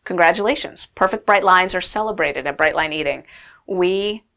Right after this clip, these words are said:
high five each other all the time, but we also high five each other for resuming. And we,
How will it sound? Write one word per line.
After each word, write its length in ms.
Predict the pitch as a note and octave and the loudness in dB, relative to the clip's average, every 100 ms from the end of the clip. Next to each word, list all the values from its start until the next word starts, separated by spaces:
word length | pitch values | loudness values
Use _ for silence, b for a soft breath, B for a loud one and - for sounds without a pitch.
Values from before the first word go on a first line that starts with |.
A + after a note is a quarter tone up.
| _ _ | _ _
high 180 | - F#3+ | 0 4
five 240 | G3+ G#3 | 6 6
each 160 | G#3 A3 | 4 4
other 180 | G3 | 4
all 160 | F#3 F3+ | 6 6
the 80 | F#3+ | 4
time, 340 | - C4+ C#3 - | 0 -2 -2 0
but 160 | G3+ | 2
we 100 | A#3 | 4
also 320 | G#3+ B3 C#4 | 6 6 4
high 160 | B3+ A#3+ | 2 2
five 240 | A#3 G#3+ | 4 4
each 160 | G#3 G#3 | 2 0
other 180 | F#3+ F3+ | 0 0
for 200 | - F3+ | 0 0
resuming. 720 | F3+ F#3+ C4 G#3+ D3 C#3+ D3+ B B B B | 0 0 -2 -2 -4 -6 -10 B B B B
And 540 | G3 G3 F#3+ F#3 F#3 F3+ G#3+ | 2 6 6 6 2 -4 -8
we, 680 | G3 A3 A3 G#3+ G#3+ A3 | -4 -4 -2 -6 -6 -8